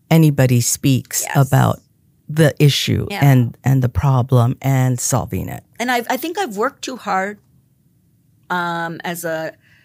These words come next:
Speaker 2: Latina, as an executive, to tiptoe anymore, right?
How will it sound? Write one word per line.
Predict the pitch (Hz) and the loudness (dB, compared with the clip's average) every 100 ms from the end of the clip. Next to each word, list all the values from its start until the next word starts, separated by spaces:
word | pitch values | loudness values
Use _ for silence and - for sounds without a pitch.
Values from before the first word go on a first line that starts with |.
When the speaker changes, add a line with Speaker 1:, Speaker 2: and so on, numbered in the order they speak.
| _ - | _ -8
Speaker 2:
Latina, | 180 175 175 185 190 196 196 202 - | -6 -6 -8 -8 -4 -4 -4 -6 -10
as | 170 | -12
an | 160 | -12
executive, | 160 156 170 190 190 185 180 170 _ _ _ _ _ | -12 -10 -10 -8 -10 -8 -10 -14 _ _ _ _ _
to | - - 214 196 185 180 - _ - | -10 -6 -4 -4 -6 -10 -16 _ -8
tiptoe | - 277 - 226 180 | -6 -6 -4 -4 -2
anymore, | 160 165 - - - _ _ _ _ _ _ _ _ _ _ _ _ _ | -6 -10 -14 -18 -20 _ _ _ _ _ _ _ _ _ _ _ _ _
right? | 165 180 | -10 -8